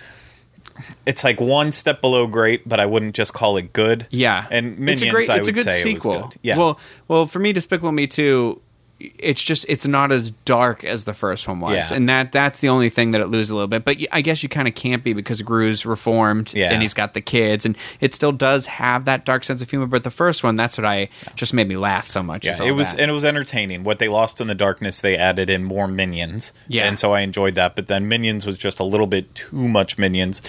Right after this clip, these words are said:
Speaker 1: for my taste.
Speaker 2: Well, and we have to talk about Minions, too, because The Secret Life of Pets opened with a Minion short.
Speaker 1: Yes, it did.
Speaker 2: Do you remember the name of that short? 'Cause I can't.
Speaker 1: Um, no, I don't remember the exact name of it, but while you're looking that up,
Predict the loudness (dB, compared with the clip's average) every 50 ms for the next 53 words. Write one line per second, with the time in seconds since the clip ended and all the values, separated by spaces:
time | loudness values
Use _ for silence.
0 | -14 -12 -14 -14 -16 -16 -4 -2 0 0 2 2 2 2 2 2 0 -2 -4 -4
1 | -4 -4 -2 -2 -6 -4 -2 0 0 2 2 2 2 2 2 0 -4 -4 -2 0
2 | 0 0 0 0 0 0 0 0 -2 -2 -2 -4 -6 -8 -4 -2 0 0 -2 -2
3 | -4 -6 -2 0 0 0 0 -4 -6 -4 -4 -2 -2 0 0 2 2 2 0 0
4 | -2 -2 2 2 2 2 -2 -10 _ -2 0 0 0 0 0 0 0 0 0 0
5 | 0 2 2 2 4 4 4 4 2 2 0 0 -2 0 2 2 2 2 0 0
6 | -2 0 0 0 0 0 -2 -2 -2 0 2 2 2 2 0 -2 -8 -12 -12 -20
7 | -14 -2 0 2 4 4 2 2 2 2 2 2 2 2 2 2 0 0 2 2
8 | 2 2 0 -2 0 2 4 4 6 4 6 6 6 6 6 6 4 4 2 0
9 | -2 -6 -8 -12 -20 -20 -20 -20 -20 _ -20 -20 _ -20 -16 -8 -6 -2 -2 0
10 | 0 2 2 4 4 4 4 4 2 4 4 2 2 2 0 2 2 2 2 2
11 | 2 2 2 2 0 0 0 0 2 2 2 0 0 -2 -2 -2 -2 -2 -2 0
12 | 0 -2 0 0 2 2 2 0 -4 -18 -20 -20 -10 _ 0 2 2 2 2 2
13 | 2 2 2 0 -2 -2 -2 0 0 2 2 0 -2 -4 -8